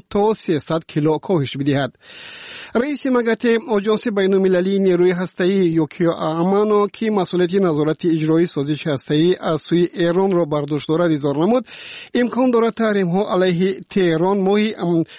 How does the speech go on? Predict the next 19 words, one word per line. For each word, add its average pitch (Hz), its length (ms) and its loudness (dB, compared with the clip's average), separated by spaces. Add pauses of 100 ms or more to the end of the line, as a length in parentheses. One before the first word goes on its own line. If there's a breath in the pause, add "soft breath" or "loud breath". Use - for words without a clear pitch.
(100)
ینوری 170 440 2
سال 175 280 0
آینده 160 520 0
لغو 165 300 0
کرده 147 300 -4
شوند. 147 380 -2 (460 loud breath)
ایران 247 340 0
به 220 200 2
عوض 202 260 0 (120)
اوران 196 320 4
غنی 175 300 0
گردانیده 165 500 0
شده 175 540 -4
الک 165 280 -2
از 151 260 -2
روسیه 165 540 -2 (240)
که، 180 240 0
که 185 260 0
زرد 180 400 0